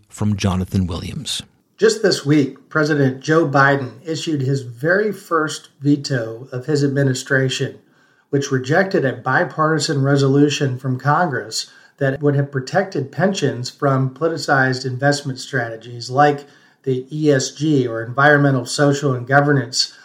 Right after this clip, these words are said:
Speaker 2: ideas that we've been hearing far too much about in recent years. The effort from Congress was a smart effort to rebuke a new rule from the Biden Department of Labor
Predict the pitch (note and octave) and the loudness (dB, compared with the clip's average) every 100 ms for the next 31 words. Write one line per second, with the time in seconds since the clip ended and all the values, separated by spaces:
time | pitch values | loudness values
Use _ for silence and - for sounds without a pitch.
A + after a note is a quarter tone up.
0 | - C3+ B2+ B2+ A#2+ A#2+ C3 B2+ B2 C3+ | -4 -2 0 2 2 -2 -6 -6 0 0
1 | B2+ C#3 C#3 B2+ B2+ C#3 C#3+ C#3 C3 C#3 | 0 0 2 0 0 2 2 2 0 0
2 | C#3+ C3 B2 G#2+ - - B2+ B2+ B2+ C3 | -2 -6 -6 -8 -8 -8 -4 -2 -2 -4
3 | C3+ C3+ C#3+ A2 G#2 - - _ _ _ | -4 2 2 2 -4 -14 -18 _ _ _
4 | C#3+ E3+ F#3+ G3+ - D3 C#3 D3+ E3 F3 | 0 0 2 0 0 -2 0 2 2 0
5 | F3 - - _ _ - C3+ B2 - D#3 | 0 -2 -10 _ _ -4 -2 -2 2 4
6 | E3+ C3 - C3 C3 C#3+ C3 A#2 D3 F3 | 6 4 0 -4 -4 -2 -2 -2 2 2
7 | F#3 - _ C#3+ C#3+ F#3 D#3 C#3 B2 B2+ | 2 -6 _ 0 4 4 6 4 4 0
8 | - C3+ B2+ B2+ - - C3 C#3 C#3+ D3 | 0 2 2 0 -6 -10 -2 2 4 2
9 | C3 B2+ D3 C#3 C3+ A#2+ A#2 D3+ G#3 C3 | -2 0 2 2 0 -6 -4 0 2 2
10 | A2+ B2+ | 0 -4